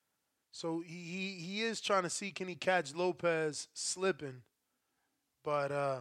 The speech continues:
I don't know. I don't think he was prepared for this fight. Good jab there, though.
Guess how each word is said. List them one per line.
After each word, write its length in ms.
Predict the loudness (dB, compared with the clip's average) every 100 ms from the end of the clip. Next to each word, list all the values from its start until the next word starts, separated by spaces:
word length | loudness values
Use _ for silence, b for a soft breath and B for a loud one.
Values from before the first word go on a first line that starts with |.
| -6 _ _ _
I 180 | 0 2
don't 100 | 4
know. 60 |
I 100 | 2
don't 140 | 0 -2
think 180 | -8 -6
he 80 |
was 100 | -8
prepared 420 | -8 -8 -2 0 0
for 100 | -4
this 180 | -6 -2
fight. 320 | 2 2 0 -8 _ _ _ _ _ _ _ _ _ _ _ _ _ _ _ _ _ _ _ _ _ _ _ _ -16 b b b b _
Good 140 | -14
jab 380 | -2 2 4 2
there, 180 | -2 -4
though. 280 | -4 -6